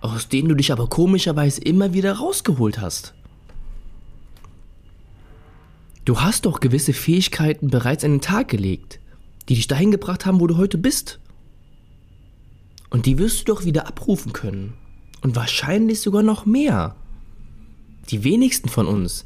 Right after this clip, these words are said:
sind in den letzten Jahren jetzt dümmer oder fähigkeitsärmer geworden. Im Gegenteil,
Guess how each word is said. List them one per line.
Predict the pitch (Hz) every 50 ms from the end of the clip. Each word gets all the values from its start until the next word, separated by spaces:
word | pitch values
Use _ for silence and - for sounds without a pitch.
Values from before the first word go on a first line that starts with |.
| - -
sind | - 127 120 -
in | 127
den | 127 120
letzten | 120 131 139 - - - 139
Jahren | 135 135 147 151 143
jetzt | 127 139 - -
dümmer | 151 202 226 214 139 107 98 - - - - - -
oder | 117 110 107
fähigkeitsärmer | - - - 160 185 214 226 214 - - 139 120 - - - 117 117 110 110 104
geworden. | 107 98 95 92 92 92 82 90 82 78 - - - - - - - - - - - - - - - -
Im | 151 143 143 143
Gegenteil, | 131 - 180 226 240 247 196 - - 113 101 101 98 95